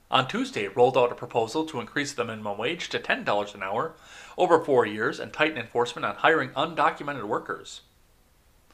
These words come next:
For millions of Americans, the rising cost of living has made it harder to make ends meet, but the federal minimum wage has not been increased in more than ten years, Romney said. The bill is a counterpoint to Democrats who are pushing to increase the minimum wage to fifteen dollars an hour by twenty twenty-five.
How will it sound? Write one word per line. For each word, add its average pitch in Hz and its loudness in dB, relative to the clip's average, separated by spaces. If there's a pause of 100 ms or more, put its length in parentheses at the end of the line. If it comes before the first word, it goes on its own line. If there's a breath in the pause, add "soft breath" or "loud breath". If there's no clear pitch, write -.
(440 loud breath)
For 151 2
millions 123 2
of 110 -6
Americans, 107 -2 (320 loud breath)
the 131 -2
rising 120 4
cost 123 4
of 104 -6
living 117 -4
has 120 -6
made 113 -2
it - -8
harder 202 4
to 104 -16
make 117 -8
ends 113 -10
meet, - -6 (400 loud breath)
but 170 4
the - -4
federal 233 2
minimum 196 0
wage 147 -2
has 113 -6
not 131 0
been 127 4
increased 156 -4 (180)
in 160 -2
more 120 2
than 107 -8
ten 101 -6
years, 160 -2
Romney 104 -2
said. - -2 (840 loud breath)
The - -6
bill 131 6
is 147 2
a 127 -4
counterpoint 135 -2
to - -14
Democrats 110 0
who 123 2
are 107 4
pushing 120 -4
to - -12
increase 123 -8
the 101 -2
minimum 107 -8
wage 110 -4
to - -10
fifteen 131 -8
dollars 104 2
an 98 -6
hour 135 -2
by 110 -2
twenty 196 -10
twenty-five. 156 -4